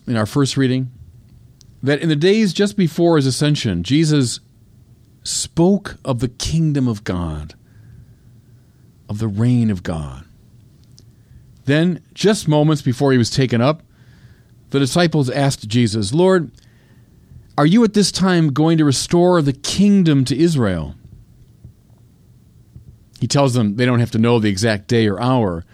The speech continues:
but they will indeed receive power to witness to that kingdom to the ends of the world.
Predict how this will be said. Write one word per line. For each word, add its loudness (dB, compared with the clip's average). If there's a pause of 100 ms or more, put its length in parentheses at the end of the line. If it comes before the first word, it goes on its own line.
(380)
but -4
they 2
will 2
indeed 2
receive 0
power 0
to -4
witness 0
to -2
that -2
kingdom -2 (320)
to 0
the 0
ends 2
of -4
the -4
world. 0